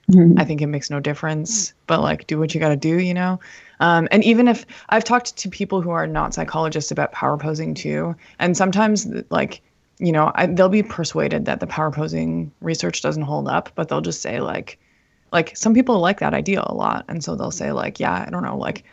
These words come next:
Speaker 2: I believe that you, that the research doesn't hold up, but, like, it feels good to me," or something like that. And that's, that's, I think,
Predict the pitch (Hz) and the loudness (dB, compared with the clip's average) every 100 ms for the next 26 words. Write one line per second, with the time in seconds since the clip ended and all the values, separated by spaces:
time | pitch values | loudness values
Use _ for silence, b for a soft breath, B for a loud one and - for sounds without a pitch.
0 | b - 180 170 160 156 160 156 - 160 | b 0 0 0 -2 -4 -6 -8 -6 -4
1 | 160 - - 151 139 175 175 - 151 147 | -4 -4 -2 -4 -2 -6 -6 -8 -8 -6
2 | 147 151 - - - - - 58 - - | -6 -4 -6 -6 -8 -8 -6 -6 -10 -18
3 | _ - 185 196 175 160 156 - 151 - | _ -6 0 2 2 0 -6 -6 -8 -8
4 | - - - - 185 165 - - 196 208 | -8 -10 -10 0 0 0 -2 -2 2 2
5 | 208 - b b b b b _ 208 208 | 2 -6 b b b b b _ 0 0
6 | - - _ - 175 160 160 151 | -4 -12 _ -4 -2 -2 -6 -8